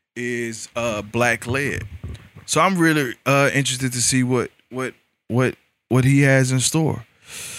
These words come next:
Um, let's see what else we got here, man.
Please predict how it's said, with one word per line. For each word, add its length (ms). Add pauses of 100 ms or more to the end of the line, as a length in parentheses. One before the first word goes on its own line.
(320)
Um, 720 (1400)
let's 140
see 80
what 120
else 220
we 80
got 240
here, 140
man. 460